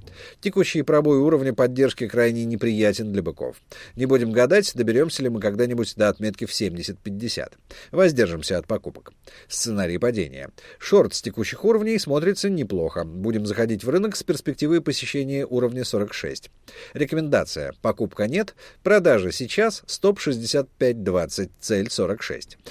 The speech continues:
Кто в позиции от шестидесяти трех шестидесяти, перенесите стоп на шестьдесят пять двадцать,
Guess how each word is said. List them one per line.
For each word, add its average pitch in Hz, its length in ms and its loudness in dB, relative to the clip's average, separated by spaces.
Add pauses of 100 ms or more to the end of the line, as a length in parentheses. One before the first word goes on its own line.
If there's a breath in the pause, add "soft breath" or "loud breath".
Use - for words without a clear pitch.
(180 loud breath)
Кто 143 140 2
в - 60 -2
позиции 131 500 0
от 80 80 -6
шестидесяти 101 580 -6
трех 98 260 -4
шестидесяти, 208 800 -2 (240 loud breath)
перенесите 175 540 -2
стоп - 260 0
на 127 140 -2
шестьдесят 113 480 0
пять 123 200 2
двадцать, 92 540 -4